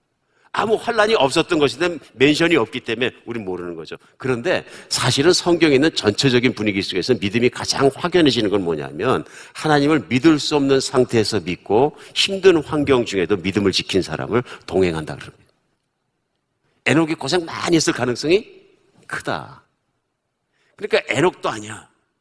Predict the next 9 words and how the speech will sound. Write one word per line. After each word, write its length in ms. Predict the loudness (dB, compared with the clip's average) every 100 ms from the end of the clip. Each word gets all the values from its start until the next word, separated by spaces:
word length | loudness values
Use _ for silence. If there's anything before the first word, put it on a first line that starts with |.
| _ _ _
그래서 200 | -4 0
성경을 380 | 0 2 4 4
보니까 380 | 2 -2 -2 0
좌우간 440 | 0 2 2 0 -8 -20 _
아브라함, 800 | -4 -4 -2 0 2 2 0 -2
야곱, 760 | -4 -4 -4 -4 0 0 0 -4
그의 340 | -6 -2 0
아들 520 | 0 0 -2 -2 -6
요셉, 920 | -6 -8 -8 -10 -8 -6 -6 -6 -10